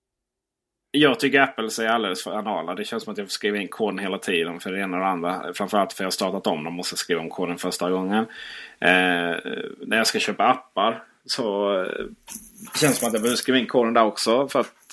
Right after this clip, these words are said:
det verkar som om jag har startat om någon gång, skrivit om koden då för att låsa upp dem, så måste jag ändå skriva in koden nästa gång jag köper en app ändå. Så att jag känns som att jag får trycka in de där koderna mest hela tiden.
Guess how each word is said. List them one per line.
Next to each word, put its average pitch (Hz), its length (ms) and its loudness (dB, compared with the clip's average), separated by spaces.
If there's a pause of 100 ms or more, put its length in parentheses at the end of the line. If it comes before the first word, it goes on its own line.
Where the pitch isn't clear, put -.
(440)
det - 60 -4
verkar 120 300 6
som 117 180 -2
om 117 100 -2
jag 120 80 0
har 113 40 0
startat 120 340 0
om 117 160 -2
någon 151 160 -4
gång, 117 180 -2
skrivit 117 420 0
om 113 100 0
koden 113 360 0
då 113 140 0
för 104 260 0
att 92 60 -4
låsa 110 240 -2
upp 92 140 -4
dem, 92 140 -8
så 127 60 -4
måste 120 180 0
jag 110 80 4
ändå 107 240 0 (1300)
skriva 120 240 8
in 110 100 4
koden 110 280 2
nästa 113 260 0
gång 104 40 0
jag 98 80 -2
köper 98 220 -4
en 101 60 0
app 87 220 -4
ändå. 78 220 -6
Så - 120 -4
att 95 100 -6
jag 98 180 0
känns 107 180 -4
som 101 100 -6
att 98 40 -4
jag 104 100 -4
får 107 100 -4
trycka - 380 -2
in 107 60 6
de 101 80 2
där 104 80 4
koderna 101 420 -2 (140)
mest 98 260 -4
hela 98 140 0
tiden. 90 340 -2